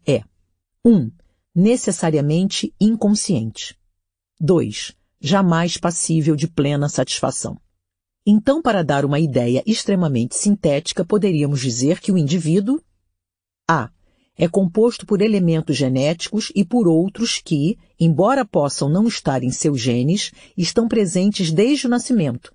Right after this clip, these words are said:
daí chamados de constitucionais. Seja porque adquiriu no período intrauterino, seja no próprio momento do parto, e desde esse instante inicial,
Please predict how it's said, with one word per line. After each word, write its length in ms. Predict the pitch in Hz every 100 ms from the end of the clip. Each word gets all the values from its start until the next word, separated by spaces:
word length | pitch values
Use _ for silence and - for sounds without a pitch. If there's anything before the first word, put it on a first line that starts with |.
| _ -
daí 280 | 135 143 123
chamados 640 | - 185 135 147 165 160
de 100 | 143
constitucionais. 1300 | 165 - 233 277 - 220 202 - 220 175 120 117 - - _ _ _ -
Seja 320 | - 233 240
porque 380 | - - - 156
adquiriu 640 | 147 208 - 202 147 117
no 140 | 131 143
período 520 | 160 143 185 262 208
intrauterino, 920 | 214 247 233 214 208 170 131 135 196 - _ -
seja 420 | - 220 190 180
no 120 | 165
próprio 400 | 165 196 240 226
momento 360 | 185 151 139 131
do 120 | 123
parto, 520 | - 127 135 - 233 - - -
e 120 | 196
desde 500 | 151 233 302 254 208
esse 260 | 180 175
instante 520 | 175 - - 147 143 190
inicial, 600 | 190 - 143 127 156